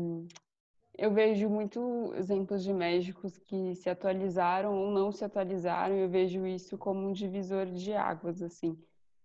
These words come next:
É, dentro de alguns contextos, a gente lida com profissionais que ficaram muito, assim, numa medicina prática,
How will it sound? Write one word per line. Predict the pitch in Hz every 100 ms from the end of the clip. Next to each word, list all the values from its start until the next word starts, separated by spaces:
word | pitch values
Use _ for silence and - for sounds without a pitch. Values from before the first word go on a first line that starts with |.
| _
É, | 165 165 160 160
dentro | 165 180 180 - 190 185 170
de | - 185
alguns | 170 180 180
contextos, | 196 185 175 196 196 180
a |
gente | 175 180 180 -
lida | 175 175 180
com | 180 190 180
profissionais | 185 175 - 180 175
que | -
ficaram | - 196 190
muito, | 196 214 214
assim, | 214 202
numa | 190 190 180
medicina | 185 185 185 190 190
prática, | - 190 156 180 -